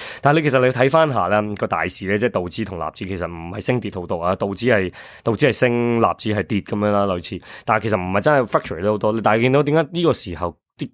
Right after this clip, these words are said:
股價或者大股會跌得咁多，七percent、九percent，而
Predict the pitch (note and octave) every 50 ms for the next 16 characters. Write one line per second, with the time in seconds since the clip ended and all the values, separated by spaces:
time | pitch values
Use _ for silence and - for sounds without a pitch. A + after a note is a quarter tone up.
0 | _ - A2 F#2+ G2+ A#2 A#2 A#2+ G2+ F2+ F2+ F2+ F#2 F#2+ A#2+ A#2 A2 E2+ F#2 F2+
1 | - G#2 A2 A#2+ A#2+ A2+ A2 G#2 - A#2 G#2+ - A2+ G#2+ G2+ A2 G#2 - - -
2 | - G#2 - A2+ G#2+ - G2 F#2 G#2 F#2 A2+ A2 G#2+ G#2 G#2 - _ - - -
3 | - - - - A2 G2